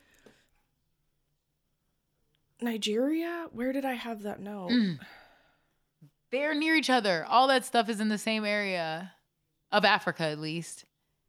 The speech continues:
Speaker 1: Yeah,
Speaker 2: They're
Speaker 1: I
Speaker 2: like, uh,
Speaker 1: couldn't
Speaker 2: they're next. They might butt up to each other if, um, one is not the other.
Speaker 1: Um, let me see, 'cause the, the pieces that we're gonna discuss were looted. Um,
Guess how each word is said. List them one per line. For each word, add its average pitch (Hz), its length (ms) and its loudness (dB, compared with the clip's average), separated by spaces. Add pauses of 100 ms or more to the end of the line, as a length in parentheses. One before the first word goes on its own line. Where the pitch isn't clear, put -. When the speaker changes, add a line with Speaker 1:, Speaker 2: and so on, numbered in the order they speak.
(360)
Speaker 1:
Yeah, 302 400 6
Speaker 2:
They're 196 100 4
Speaker 1:
I - 20 8
Speaker 2:
like, 214 260 6
uh, 339 200 0
Speaker 1:
couldn't 156 200 -6
Speaker 2:
they're 202 260 6
next. 202 380 0
They 226 100 0
might 214 240 2
butt 170 160 2
up 180 180 2
to 185 200 -4
each 165 200 -6
other 143 400 -4
if, 151 300 -4 (320)
um, 143 480 -6
one 143 300 -6
is 143 120 -8
not 143 220 -4
the - 120 -8
other. 147 360 -8 (1400)
Speaker 1:
Um, 196 480 2 (100)
let 220 160 -2
me 247 200 0
see, 226 240 -4
'cause 233 240 2
the, 240 340 4
the 226 140 2
pieces 185 1400 -2 (480)
that 196 160 6
we're 196 120 0
gonna 180 260 -4
discuss 170 840 2 (960)
were 190 280 4
looted. 180 920 0
Um, 208 160 -2